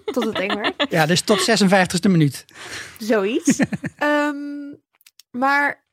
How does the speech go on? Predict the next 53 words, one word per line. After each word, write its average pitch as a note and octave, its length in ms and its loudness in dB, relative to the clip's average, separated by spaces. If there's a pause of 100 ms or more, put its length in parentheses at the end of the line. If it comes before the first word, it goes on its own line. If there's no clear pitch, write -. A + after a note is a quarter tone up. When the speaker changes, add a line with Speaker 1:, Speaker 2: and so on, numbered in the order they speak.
Speaker 1:
ik C4+ 160 -6
heb C#4 180 -4
hem C#4+ 120 -4
denk C4+ 180 -2
ik - 60 -20
pas - 160 -8
echt - 140 -12
helemaal G#3+ 440 -2
gezien B3+ 440 -4 (120)
in - 60 -12 (100)
mijn G#3+ 80 -6
studententijd G3 560 -8
of - 80 -20
zo. G#3 160 -10
Of G3+ 100 -8
echt G#3+ 260 -6
soort G#3 180 -8
van G#3 120 -10
toen G#3 160 -6
ik - 180 -10
negentien, G3 380 -6
twintig A3 280 -4
was. C#4 340 -6 (360)
Maar - 120 -2
toen C4 120 -4
heb B3 100 -2
ik A3 60 -4
wel B3 180 0
ook C4 100 -4
meteen B3 360 -4
alles A3 300 0
gekeken. - 500 -10
Dus G#3 200 -4
ik - 100 -8
heb G#3+ 160 -4
wel G#3+ 240 0
ook, A3+ 460 0
eh, G#3 440 -4
alle A3 160 -6
andere A3+ 240 -4
delen, G3+ 640 -2
Jurassic G#3+ 340 -6
World, G#3 540 0
de G#3 220 0
la-, G3+ 240 -2
de G#3+ 100 -4
nieuwste, C4+ 600 -4 (480)
eh, A3 520 -6
Fallen, B3 640 -8 (120)
Fallen C4 360 -8
World C#4 300 -6
of C#4+ 60 -18
zo. F4+ 340 -8